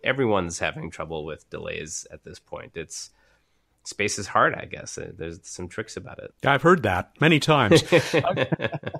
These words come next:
Speaker 2: Casey, what's that petition link once again?
Speaker 1: It's planetary dot org slash petition twenty seventeen. And it's gonna be good for the next month. So check it out. It, again, it only takes a minute to do it.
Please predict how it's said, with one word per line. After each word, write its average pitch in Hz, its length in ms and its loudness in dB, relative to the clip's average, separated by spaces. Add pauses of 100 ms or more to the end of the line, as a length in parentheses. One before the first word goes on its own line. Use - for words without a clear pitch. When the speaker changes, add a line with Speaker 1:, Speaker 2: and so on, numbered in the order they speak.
Speaker 2:
Casey, 202 580 0
what's 190 300 4
that 233 240 6
petition 202 520 6
link 196 220 6
once 190 220 4
again? 190 320 6
Speaker 1:
It's 120 200 2
planetary 156 720 6
dot 113 360 4
org 104 300 4
slash 92 480 2 (160)
petition 104 480 -4
twenty 92 320 -2
seventeen. 82 680 -6 (400)
And 90 220 2
it's 101 180 -2
gonna 127 200 6
be 117 140 2
good 113 320 4
for - 120 4
the 92 100 2
next 95 400 0
month. 98 400 0 (160)
So - 160 -10
check 127 300 0
it 110 80 2
out. 101 260 4
It, 104 200 2
again, 98 180 0
it 80 40 -2
only 110 240 2
takes - 220 -4
a 101 40 -2
minute 90 360 0
to - 80 -16
do 90 200 -2
it. 117 220 0